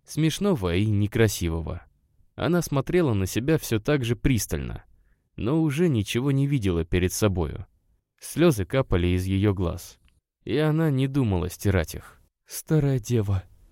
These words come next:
впервые вслух и без страха произнесла Глаша.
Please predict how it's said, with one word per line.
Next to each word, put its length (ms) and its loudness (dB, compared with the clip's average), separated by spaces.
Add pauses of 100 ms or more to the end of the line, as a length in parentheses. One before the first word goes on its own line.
(200)
впервые 520 0
вслух 360 -2
и 40 2
без 200 2
страха 380 0
произнесла 580 0
Глаша. 540 -2